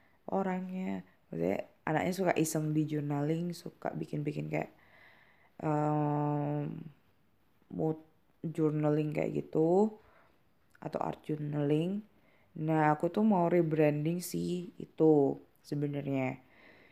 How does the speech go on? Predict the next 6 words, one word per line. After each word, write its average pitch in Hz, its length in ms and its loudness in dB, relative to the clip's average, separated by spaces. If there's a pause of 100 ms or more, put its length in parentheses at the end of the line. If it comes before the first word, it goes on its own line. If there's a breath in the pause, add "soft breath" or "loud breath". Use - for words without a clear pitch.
(200 soft breath)
Jadi 160 320 2
aku 226 160 -4
pakailah 175 680 0 (280)
nama 160 400 0
rebrandingku, 151 1080 -2 (1080)
jadinya 165 640 -2